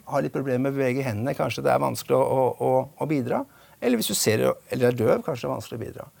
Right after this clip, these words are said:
Men så ser man jo da, når man er sammen, eh, mennesker med forskjellig bakgrunn, så, så blir man jo veldig imponert og overrasket over at alle kan det. Og enda bedre, kvaliteten på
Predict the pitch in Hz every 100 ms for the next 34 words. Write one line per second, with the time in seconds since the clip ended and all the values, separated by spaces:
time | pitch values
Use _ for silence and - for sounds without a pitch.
0 | - - - _ 160 233 - 143 160 226
1 | 233 190 190 151 160 175 - _ _ -
2 | - - - - 160 165 208 180 165 202
3 | 247 - - 165 170 127 - 131 131 _
4 | _ 123 120 120 107 113 120 131 101 143
5 | 135 151 _ - - - - - - -
6 | 156 151 170 - 147 120 110 147 165 156
7 | 113 117 127 139 185 - 147 120 98 -
8 | 170 147 151 - _ _ 165 254 - 113
9 | 87 - - _ _ - - - _ 139
10 | - - _ _ _ 160 107 98 147 277
11 | 277 110 - _ _ - - - - 92
12 | - 80 78 78